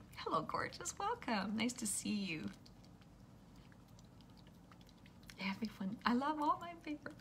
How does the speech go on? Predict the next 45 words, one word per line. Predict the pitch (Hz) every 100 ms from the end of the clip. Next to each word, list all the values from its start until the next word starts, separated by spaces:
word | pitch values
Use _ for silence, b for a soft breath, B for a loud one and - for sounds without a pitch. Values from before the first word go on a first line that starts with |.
| -
<laughs> | -
my | 208 208 226 -
favorite | 254 220 202
people | 269 269
are | 202
here. | 170 - - B -
Everyone's, | 247 311 202 190 - 208
everyone's | 220 202 165 208
my | -
favorite | - 185 190
people. | - 185 165
If | 202
you're | 392 349
on | 226
here, | 262 -
you're | 247
my | 240 202
favorite | 214 190 190 -
people. | - 214 196 - - B B 269 -
<laughs> | - - - - - - - - -
I |
can | - 196
hardly | 262 392
wait | 214 208
to |
show | 240 -
you | 214 233 180
this, | 160 - -
this. | - - -
I | 233
think | 339
this | 453 330
is | -
my | 196
favorite | 196 190 196 214
sweater | - 349 381 277 196
so | 202
far | 196 - -
from | - 190 - B 208 B
Pretty | - 240
Cute | - 202
Things, | 254 269 269
and | 392
it's | 403
on | 392